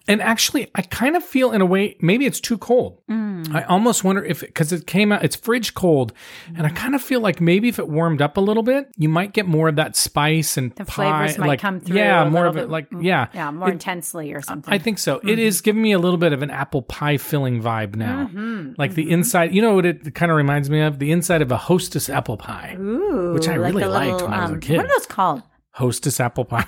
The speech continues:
Speaker 2: Oh, true.
Speaker 1: <laughs> That's what they were
Speaker 2: God.
Speaker 1: called.
Speaker 2: No, but they're called, like, um, hand pies.
Speaker 1: N-, you call 'em hand pies, but they're just Hostess
Speaker 2: <laughs>
Speaker 1: apple pies. Or maybe the
Speaker 2: Pocket
Speaker 1: inside of,
Speaker 2: pies.
Speaker 1: how about the inside of a McDonald's apple pie?
Speaker 2: Yeah, that's
Speaker 1: Yeah.
Speaker 2: what I'm, like, envisioning in my
Speaker 1: Okay.
Speaker 2: head.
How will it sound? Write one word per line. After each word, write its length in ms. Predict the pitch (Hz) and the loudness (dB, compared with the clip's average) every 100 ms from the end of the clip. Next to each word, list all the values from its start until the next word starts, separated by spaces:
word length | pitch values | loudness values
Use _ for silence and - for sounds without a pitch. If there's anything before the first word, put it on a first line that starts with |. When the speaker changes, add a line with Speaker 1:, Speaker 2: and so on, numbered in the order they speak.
| - | 0
Speaker 2:
Oh, 480 | 226 294 294 269 220 | 4 6 6 4 0
true. 680 | - - - 190 196 170 160 | -6 -14 -16 -6 -4 -4 -4
Speaker 1:
<laughs> 40 | - | -6
That's 180 | 139 147 | -8 -6
what 100 | 147 | -4
they 80 | |
were 120 | 160 294 | -2 0
Speaker 2:
God. 80 | |
Speaker 1:
called. 400 | 311 - - - - | 4 4 2 -2 -8
Speaker 2:
No, 60 | 330 | -6
but 100 | 302 | -4
they're 80 | 311 | -4
called, 240 | - 330 | -4 -4
like, 160 | 320 - - _ _ _ _ | -4 -6 -16 _ _ _ _
um, 460 | - 220 180 156 151 - _ _ | -6 -4 -4 -8 -14 -20 _ _
hand 240 | 349 440 | 0 0
pies. 400 | 285 226 151 - - | 2 -2 -2 -8 -6
Speaker 1:
N-, 260 | 151 151 - | -4 -4 -2
you 380 | 151 127 135 226 | -2 0 0 0
call 260 | - 339 294 | 2 4 6
'em 100 | 214 | 4
hand 200 | 214 170 | 2 4
pies, 300 | 170 160 139 | 2 2 0
but 260 | 131 123 | -6 -4
they're 320 | 127 147 160 | 0 2 2
just 260 | 147 151 151 | 0 -4 -4
Hostess 480 | 120 151 - 165 - | -4 -4 -4 -8 -4
Speaker 2:
<laughs> 20 | |
Speaker 1:
apple 240 | 143 151 | -4 -2
pies. 320 | 143 147 107 - - - | -2 -2 -4 -10 -18 -6
Or 80 | 170 | 2
maybe 200 | 185 269 | 2 4
the 80 | 262 | 2
Speaker 2:
Pocket 140 | 233 240 | 2 2
Speaker 1:
inside 280 | 226 214 | 2 2
of, 60 | 190 | 0
Speaker 2:
pies. 220 | 180 - - | -6 -14 -8
Speaker 1:
how 80 | 190 | -2
about 140 | 220 | 0
the 120 | 196 | 0
inside 260 | 180 190 175 | 0 0 0
of 80 | 143 | 2
a 40 | |
McDonald's 680 | 139 131 - 135 135 120 101 | 0 -2 -2 -2 -2 -2 -6
apple 240 | 95 - - | -12 -14 -4
pie? 100 | 480 | -2
Speaker 2:
Yeah, 520 | 605 587 466 247 165 | -2 0 2 2 2
that's 200 | - 147 262 | 0 -2 0
Speaker 1:
Yeah. 40 | |
Speaker 2:
what 80 | 262 | 0
I'm, 320 | 247 254 190 | 2 -2 -2
like, 200 | 208 190 | -4 -4
envisioning 580 | 220 190 180 175 160 143 | -4 -6 -6 -8 -8 -8
in 120 | 143 139 | -8 -8
my 140 | 139 | -8
Speaker 1:
Okay. 160 | - 180 | -2 -2
Speaker 2:
head. 220 | 131 | -2